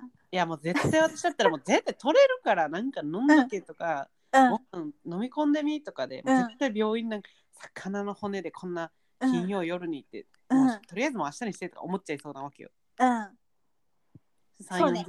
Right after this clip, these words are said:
Speaker 1: 分遠いところに
Speaker 2: うん。
Speaker 1: 連れてってくれて。
Speaker 2: うん。まあでもちょっと今だから言うけど、
Speaker 1: うん。
Speaker 2: 多分旦那氏はまあそうやって口には出さないけど、態度としては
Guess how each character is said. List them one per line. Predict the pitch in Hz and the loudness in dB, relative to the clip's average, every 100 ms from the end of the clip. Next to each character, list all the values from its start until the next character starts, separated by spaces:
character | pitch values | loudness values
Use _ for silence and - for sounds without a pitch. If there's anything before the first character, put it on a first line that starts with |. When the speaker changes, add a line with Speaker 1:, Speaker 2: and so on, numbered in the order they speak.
| 185 - | -8 -6
Speaker 1:
分 | 156 | -6
遠 | 160 151 | -6 -10
い | |
と | 147 | -10
こ | - 147 | -12 -8
ろ | |
に | 147 | -4
Speaker 2:
う | |
ん。 | 247 | -4
Speaker 1:
連 | 240 190 117 _ _ - | -4 -12 -20 _ _ -16
れ | 156 151 | -14 -12
て | 156 | -14
っ | |
て | - 143 | -14 -14
く | 151 | -12
れ | 147 | -12
て。 | - 147 | -10 -2
Speaker 2:
う | |
ん。 | 240 233 196 233 _ _ _ _ _ _ _ _ _ _ - | -2 -2 -10 -18 _ _ _ _ _ _ _ _ _ _ 4
ま | 320 | 6
あ | |
で | 349 | 6
も | 302 | 2
ち | |
ょ | 415 | 0
っ | |
と | - | 0
今 | 440 494 | 0 4
だ | 370 | 4
か | 262 | 4
ら | 233 | -2
言 | 240 247 | -2 -2
う | |
け | 214 | -4
ど、 | 233 220 190 _ - | -2 -2 -4 _ -10
Speaker 1:
う | 196 | -2
ん。 | |
Speaker 2:
多 | 466 | 2
分 | 523 415 453 240 - | 2 2 -2 -4 -2
旦 | 359 | -4
那 | 539 | -4
氏 | 539 330 | -2 -2
は | |
ま | 254 269 | -2 -4
あ | |
そ | 370 | -2
う | |
や | 392 | -2
っ | - | -2
て | 381 _ | -6 _
口 | - - | -18 -12
に | 494 427 | -8 -6
は | |
出 | 277 | -6
さ | 277 294 | -6 -6
な | 269 | -6
い | |
け | 233 | -6
ど、 | 220 | -8
態 | - 440 508 | -6 2 2
度 | 440 | 2
と | 392 | -6
し | 349 | -6
て | 392 | -2
は | 453 427 240 | 0 0 -2